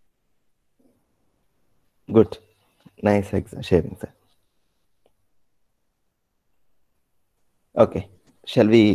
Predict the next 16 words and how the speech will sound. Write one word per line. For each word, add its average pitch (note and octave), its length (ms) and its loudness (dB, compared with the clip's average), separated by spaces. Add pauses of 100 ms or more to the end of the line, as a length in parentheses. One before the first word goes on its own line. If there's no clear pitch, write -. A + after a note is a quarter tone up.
s-, - 240 -20 (100)
s-, - 320 -20
స్టార్ట్? A#2 400 -2 (300)
ఓకే, F#2+ 200 -4 (560)
ఒక A2+ 180 0
ఫైవ్ B2 340 4
మినిట్స్ C3 360 0
just, A#2+ 340 0 (280)
uh, G2 240 2
like, G2 300 0
uh, F#2 240 0
ఆ, F#2 120 2 (220)
న్యాచురల్‌గా G2 560 0
టాపిక్‌లోకి G2 680 0
వచ్చాం E2+ 340 -4
మనము. E2+ 280 -8